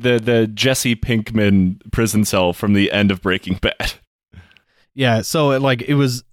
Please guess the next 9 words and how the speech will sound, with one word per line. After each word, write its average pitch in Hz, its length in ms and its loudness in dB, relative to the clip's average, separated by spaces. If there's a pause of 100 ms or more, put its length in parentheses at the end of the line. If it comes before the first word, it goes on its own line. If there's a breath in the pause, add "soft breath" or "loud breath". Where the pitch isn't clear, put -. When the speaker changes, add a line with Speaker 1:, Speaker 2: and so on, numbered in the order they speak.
(160)
Speaker 2:
developed 139 680 0
in 127 600 0
the 135 100 0
Middle 123 400 2
Ages 127 380 2
by 120 220 0
the 117 100 -2
Normans 135 960 2
in 113 420 2